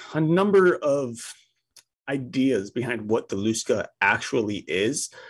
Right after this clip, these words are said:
Uh, one that I thought was really interesting, and you had already kind of mentioned, uh, I believe you had said that, uh, some people think it looks like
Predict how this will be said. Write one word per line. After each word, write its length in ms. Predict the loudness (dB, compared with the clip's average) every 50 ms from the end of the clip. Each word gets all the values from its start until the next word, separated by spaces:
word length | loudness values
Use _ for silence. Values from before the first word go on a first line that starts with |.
| -20 -18 -8 -6
Uh, 180 | -4 -2 -2
one 320 | 0 2 2 2 4 4 4
that 120 | 2 2
I 80 | 2 2
thought 200 | 2 2 2 2
was 180 | -2 -4 -4
really 200 | -2 -2 -2 -2 -4
interesting, 480 | -6 -8 -8 -10 -10 -10 -8 -6 -4 -4
and 100 | 0 2
you 100 | 2 2
had 100 | 2 2
already 560 | 0 2 2 2 4 4 4 2 2 2 -2
kind 320 | -6 -8 -8 -6 -4 -4
of 120 | -6 -6 -6
mentioned, 600 | -6 -4 -2 -2 -2 -2 -2 -4 -4 -6 -8 -12 -18 _ -14 -12
uh, 160 | -10 -8 -8 -8
I 60 | -8
believe 300 | -4 0 2 2 4 4
you 120 | 4 4
had 100 | 4 4
said 460 | 2 0 2 2 4 4 2 2 2
that, 300 | 0 0 0 0 -2 -6 -8 _ -20 -18 -16 -16 -16 -16 -16 -18 -10 -8
uh, 100 | -6 -4
some 260 | -2 0 0 0 0 2
people 320 | 0 0 4 4 4 4
think 520 | 2 -2 0 2 4 4 4 4 2 2
it 120 | 0 0 2
looks 260 | 0 0 0 0 2
like 280 | 2 2 2 0 -4